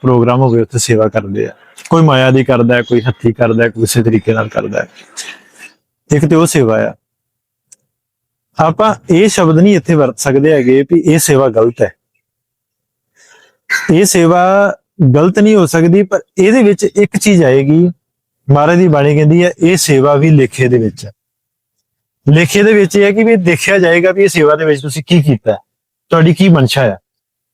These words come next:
ਇਹਦੇ ਵਿੱਚ। ਇਹਦੇ ਤੋਂ ਉੱਤੇ ਇੱਕ ਸੇਵਾ ਆ ਜਾਂਦੀ ਹੈ ਜਿਹਦੇ ਵਿੱਚ ਮਹਾਰਾਜ ਕਹਿੰਦੇ ਆ,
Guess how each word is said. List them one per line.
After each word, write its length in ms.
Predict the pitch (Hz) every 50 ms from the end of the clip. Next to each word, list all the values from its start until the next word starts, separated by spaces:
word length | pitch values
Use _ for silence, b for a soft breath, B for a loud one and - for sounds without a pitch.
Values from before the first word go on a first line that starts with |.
| _
ਇਹਦੇ 200 | 127 120 120 113
ਵਿੱਚ। 220 | 104 98 - - _ _ _ _ _ _ _ _ _ _ _ _ _ _ _ _ _ _ _ _ _ _ _ _ B B B B _ _ _ _ _ _ -
ਇਹਦੇ 220 | 196 214 247 277
ਤੋਂ 140 | 240 269 214
ਉੱਤੇ 180 | 156 - 240
ਇੱਕ 120 | 247 - 233
ਸੇਵਾ 280 | - 214 196 180 180
ਆ 80 | 175 170
ਜਾਂਦੀ 360 | 165 165 165 165 180 180 185
ਹੈ 100 | 196 202
ਜਿਹਦੇ 280 | 185 151 165 160 175 190
ਵਿੱਚ 200 | 185 165 - 170
ਮਹਾਰਾਜ 320 | 160 147 143 147 156 165
ਕਹਿੰਦੇ 360 | 151 156 147 147 160 165 170
ਆ, 220 | 165 170 180 180